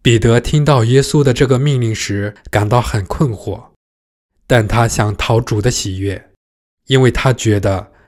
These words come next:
自己应该做得还不错，所以他来问耶稣说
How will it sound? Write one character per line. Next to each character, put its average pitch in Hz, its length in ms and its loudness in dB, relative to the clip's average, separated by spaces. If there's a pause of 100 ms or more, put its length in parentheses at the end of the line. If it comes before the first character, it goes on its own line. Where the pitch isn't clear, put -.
(140)
自 143 160 -2
己 107 300 -2
应 139 240 -4
该 143 180 0
做 131 200 0
得 104 80 -4
还 117 200 -4
不 110 160 -4
错， - 400 -6 (880)
所 123 200 4
以 104 240 6
他 120 220 -2
来 104 180 2
问 113 180 0
耶 101 120 -2
稣 104 180 -4
说 101 400 -8